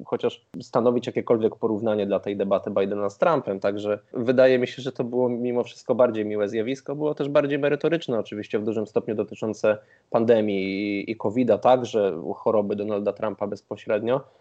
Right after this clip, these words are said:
Ale dużą ciekawostką moim zdaniem było przemycenie dość szerokie kwestii klimatu i energii.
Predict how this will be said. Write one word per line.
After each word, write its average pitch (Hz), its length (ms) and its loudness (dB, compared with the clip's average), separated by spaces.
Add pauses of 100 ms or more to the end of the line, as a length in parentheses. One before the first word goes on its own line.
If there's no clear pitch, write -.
(260)
Ale 151 420 6
dużą 165 360 0
ciekawostką 156 600 0
moim 147 240 -2
zdaniem 139 280 -2
było 139 160 2
przemycenie 127 720 0
dość 110 380 -2
szerokie 110 400 0
kwestii - 440 -4
klimatu 117 540 0
i 123 80 2
energii. 117 520 2